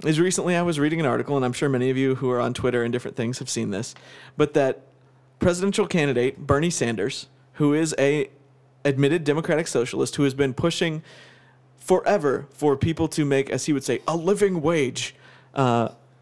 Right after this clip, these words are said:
of specifically minimum wage of fifteen dollars per hour. It has been revealed that he does not pay his staffers for his campaign.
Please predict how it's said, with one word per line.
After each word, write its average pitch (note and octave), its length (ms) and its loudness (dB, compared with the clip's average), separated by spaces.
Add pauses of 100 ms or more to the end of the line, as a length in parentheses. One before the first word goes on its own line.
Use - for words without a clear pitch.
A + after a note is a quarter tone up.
(720)
of C3+ 200 4
specifically D3+ 840 0
minimum D3+ 360 2
wage C3+ 240 4
of A#2 100 0
fifteen D3+ 400 0
dollars C3+ 320 4
per C3 140 2
hour. A#2 340 0 (400)
It C#3 100 2
has D3+ 120 2
been G3 140 4
revealed F3+ 400 2
that C#3 120 0 (120)
he F3+ 120 2
does E3 220 0
not C#3+ 320 0
pay E3+ 260 2
his D#3 220 0
staffers E3+ 600 -2
for C3 200 -2
his D3 180 -2
campaign. D3+ 560 -2